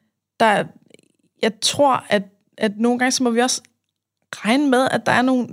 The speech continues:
negative konsekvenser af de ting, vi gør, men at hvis vi gør det,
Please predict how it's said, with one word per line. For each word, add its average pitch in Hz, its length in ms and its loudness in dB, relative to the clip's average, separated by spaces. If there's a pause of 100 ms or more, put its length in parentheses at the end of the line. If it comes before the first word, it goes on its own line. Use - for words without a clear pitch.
(120)
negative 262 440 -2
konsekvenser 214 840 -4
af - 80 -2
de 226 80 -4
ting, 220 220 -4
vi 214 60 -10
gør, 254 260 -2 (320)
men 233 400 2
at 214 100 0
hvis 202 160 -4
vi 208 60 -10
gør 220 220 2
det, 285 140 0